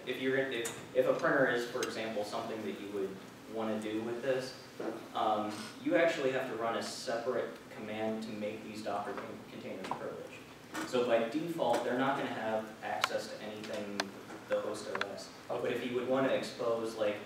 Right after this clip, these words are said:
a lower level thing, you would have to, there's a flag that you can add when you run the containers. It's certainly doable. Uh, I would stick to web applications or things that run on a daily,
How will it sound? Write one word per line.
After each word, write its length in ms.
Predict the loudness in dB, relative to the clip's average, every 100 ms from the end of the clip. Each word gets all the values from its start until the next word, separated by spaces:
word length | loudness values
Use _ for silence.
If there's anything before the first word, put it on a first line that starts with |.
| -6
a 280 | -4 -2 -2
lower 360 | 0 2 2 0 0
level 360 | 0 0 0 2
thing, 420 | 2 2 -2 -6 -10 -16 -16 -12
you 100 | -4
would 200 | -2 -2 -6 -12 -6
have 240 | -2 0
to, 60 | -2
there's 220 | -2 -2
a 40 | -2
flag 360 | 2 4 4
that 140 | 2 -6
you 60 |
can 120 | -6
add 240 | -6 -6 -6
when 120 | -4
you 60 | -2 -2
run 140 | -2
the 60 | -4
containers. 600 | -8 -8 -6 -4 -4 -6 -10 -16 -12 -6
It's 160 | -4
certainly 420 | 0 0 0 0
doable. 560 | 0 0 0 0 0 -2 -4 -8
Uh, 260 | -6 -4 -2
I 80 | 0
would 180 | 2 2 -2 -10 -16 -18 -14
stick 580 | -10 -8 -8 -6 -6 -6
to 60 | -2
web 220 | 0 0
applications 880 | -2 -4 -4 -2 -2 -2 -4 -4 -4 -2
or 140 | -2
things 320 | -2 -2 -2 -2
that 180 | -2 -2
run 320 | -4 -4 -4 -8 -12 -16 -16 -16 -6
on 160 | -2 -2
a 280 | -2 -2 -4 -6 0
daily, 520 | 0 2 0 -2